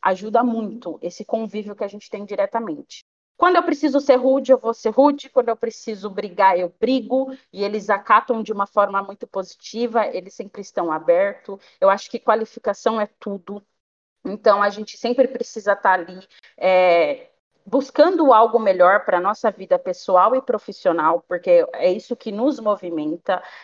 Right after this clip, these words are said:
É um desejo que a gente tenha pra, pra nossa vida pessoal, a gente sempre tem que almejar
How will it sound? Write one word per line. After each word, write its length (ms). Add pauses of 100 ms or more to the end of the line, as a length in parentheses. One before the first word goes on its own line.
É 520
um 120
desejo 840
que 120
a 60
gente 340
tenha 380
pra, 280
pra 220
nossa 280
vida 180
pessoal, 400
a 60
gente 200
sempre 260
tem 200
que 260 (220)
almejar 760